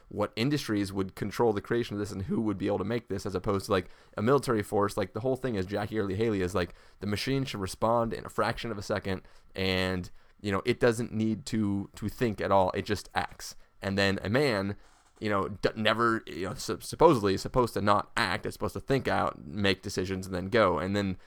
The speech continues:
the whole, like, fight between which of those is the proper way to act, what provides the most security and efficiency. Like,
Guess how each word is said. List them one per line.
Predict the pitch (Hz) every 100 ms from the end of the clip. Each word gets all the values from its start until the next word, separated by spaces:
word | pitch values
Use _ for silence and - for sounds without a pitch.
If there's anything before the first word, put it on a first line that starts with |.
| - -
the | -
whole, | 110 113 107 104 _
like, | - 98 - - -
fight | - 120 110 101
between | 101 - 98 92 92 92 - _ _ -
which | 101 117 120
of |
those | 104 104 95
is | 90
the |
proper | 95 104 98 98
way | 92
to | 90 95
act, | 110 104 -
what | 95 95 92
provides | - 92 92 95 92
the |
most | 98 95
security | - - 135 139 123 120 107
and |
efficiency. | 95 123 127 123 - 127
Like, | 110 104